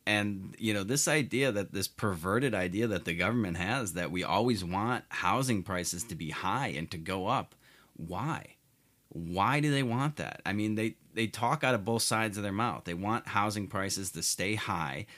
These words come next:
so that everybody feels wealthy, right? And they can borrow against it and spend, spend, spend. But they also want to make housing more affordable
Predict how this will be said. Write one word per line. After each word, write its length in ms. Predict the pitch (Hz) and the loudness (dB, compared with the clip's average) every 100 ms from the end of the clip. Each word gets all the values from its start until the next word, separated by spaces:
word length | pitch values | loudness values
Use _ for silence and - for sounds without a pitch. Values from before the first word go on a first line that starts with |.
| - | -10
so 140 | - | -4
that 160 | 90 87 | -2 -2
everybody 340 | 87 87 95 | -4 -2 -4
feels 380 | 90 98 95 92 | -4 -4 -4 -4
wealthy, 480 | 92 104 104 80 65 | 0 0 0 -6 -6
right? 260 | 78 82 | -4 -4
And 140 | 82 80 | -4 -6
they 80 | |
can 180 | 78 85 | -6 -8
borrow 380 | 80 85 87 90 | -6 -4 -2 -2
against 400 | 85 90 90 - | -2 -4 -4 -4
it 160 | 92 - | -6 -6
and 100 | 82 | -8
spend, 400 | - 80 87 92 | -8 -6 -4 -4
spend, 320 | - 104 113 | -2 -2 0
spend. 480 | - 139 101 85 - - - - - _ | 2 2 2 -2 -6 -16 -20 -20 -20 _
But 100 | 107 | 0
they 100 | 107 | 2
also 300 | 107 117 - | 4 2 2
want 400 | 104 107 104 104 - | 0 0 0 -2 -6
to 100 | - | -4
make 220 | 110 95 87 | 0 0 0
housing 500 | 110 95 92 90 90 | 0 0 0 -2 -2
more 240 | 90 82 | -2 -4
affordable 600 | - 131 135 117 73 60 | -4 2 4 4 2 -10